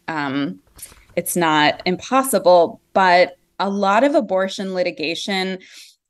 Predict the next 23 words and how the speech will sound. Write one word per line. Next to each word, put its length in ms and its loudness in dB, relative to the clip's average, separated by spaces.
requires 920 4
so, 200 -8
what's 320 0
known 180 2
as 100 -4
third-party 560 0
standing 640 -4
because 540 -4
of 380 -2
the 360 0
time-sensitive 800 -6
nature 480 2
of 300 0
pregnancy 500 -4
and 100 -4
abortion 520 -4
and 160 -8
how 200 -2
long 400 -2
legal 320 -4
challenges 560 -8
take 320 -6
to 260 -2